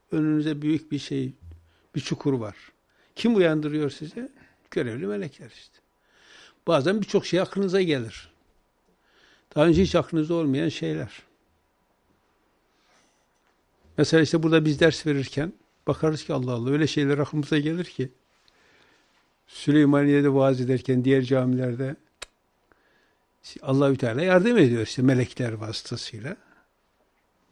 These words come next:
Bu herkes olur yani, Müslüman, k-, kafir ayrımı olmaksızın.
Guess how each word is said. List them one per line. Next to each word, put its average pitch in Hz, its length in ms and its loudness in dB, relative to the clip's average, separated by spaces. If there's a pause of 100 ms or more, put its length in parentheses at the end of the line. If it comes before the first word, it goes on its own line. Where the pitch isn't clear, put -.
(1000)
Bu 156 60 -6
herkes 190 400 4
olur 120 240 0
yani, 127 180 -2
Müslüman, 135 640 -2
k-, - 380 -16 (100)
kafir 131 320 -2
ayrımı 127 340 0
olmaksızın. 120 600 -6